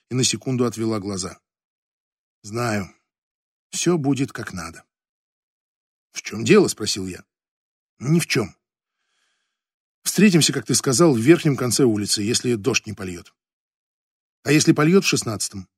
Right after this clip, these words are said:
В паршивую погоду парни гулять не пойдут. Ладно?" "Ладно", — сказал я. "Рози, смотри на меня. Ты чувствуешь себя виноватой?"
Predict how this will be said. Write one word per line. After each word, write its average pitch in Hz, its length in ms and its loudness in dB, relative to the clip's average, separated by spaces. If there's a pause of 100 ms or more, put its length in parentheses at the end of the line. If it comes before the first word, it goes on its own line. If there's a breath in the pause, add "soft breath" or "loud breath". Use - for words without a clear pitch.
(680)
В - 80 -20
паршивую 135 420 2
погоду 139 340 0
парни 131 260 -6
гулять 117 300 -4
не 123 60 -6
пойдут. 120 400 -6 (920)
Ладно?" 147 260 -4 (920)
"Ладно", — 104 340 -4
сказал 117 340 -4
я. 110 180 -2 (1120)
"Рози, 98 320 -4 (800)
смотри 98 380 -8
на 170 80 2
меня. 123 240 -2 (1040)
Ты - 100 -12
чувствуешь 156 440 0
себя 139 180 -2
виноватой?" 131 560 -4